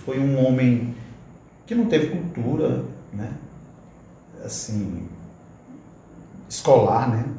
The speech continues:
nunca frequentou uma escola, tudo. Teve vinte e dois filhos,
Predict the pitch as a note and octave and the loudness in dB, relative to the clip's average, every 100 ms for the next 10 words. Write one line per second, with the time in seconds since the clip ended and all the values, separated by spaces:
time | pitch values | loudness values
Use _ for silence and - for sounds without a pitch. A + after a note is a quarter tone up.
0 | - - A#2+ - A#2+ A2 G#2 A2 G#2+ G#2+ | -12 -8 -8 -4 -4 -4 -4 -2 0 -2
1 | - - F#2+ G#2 A2 G#2 G#2 G2 A2+ A2+ | -4 -6 0 2 2 -2 -6 -6 -6 -6
2 | - - - - - - - - - - | -10 -14 -18 -20 -20 -18 -18 -18 -18 -20
3 | - - C3 A#2+ A2 G#2+ C3+ G#3 - G3 | -12 -2 0 0 -2 -2 4 4 4 0
4 | B2+ C#3+ C#3 - - A#2+ B2 C3 - - | 2 4 4 0 -4 -2 -2 -2 -8 -12
5 | - | -16